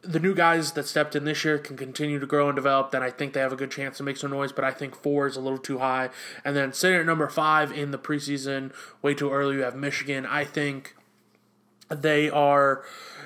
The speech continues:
due to take a step back. Um, there's rumors of Harbaugh leaving to the N F L. Possibly he's entertaining offers. All this, um,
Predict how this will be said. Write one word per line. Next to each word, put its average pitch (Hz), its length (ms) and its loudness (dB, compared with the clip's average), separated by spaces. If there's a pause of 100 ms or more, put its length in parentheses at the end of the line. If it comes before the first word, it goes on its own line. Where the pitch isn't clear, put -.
(200)
due 180 200 2
to 180 60 6
take 170 240 2
a 156 40 -2
step 165 320 0
back. 160 440 4 (180)
Um, 135 460 -2 (300)
there's 139 220 -2
rumors 147 260 0
of 131 100 -2
Harbaugh 147 460 4
leaving 147 340 2
to 139 100 -10
the 135 100 -6
N 127 80 -6
F 123 140 -2
L. 156 120 6
Possibly 143 460 0
he's 127 180 -12
entertaining 131 560 -6
offers. 135 480 -2 (340)
All 160 200 6
this, 143 500 2
um, 131 440 -2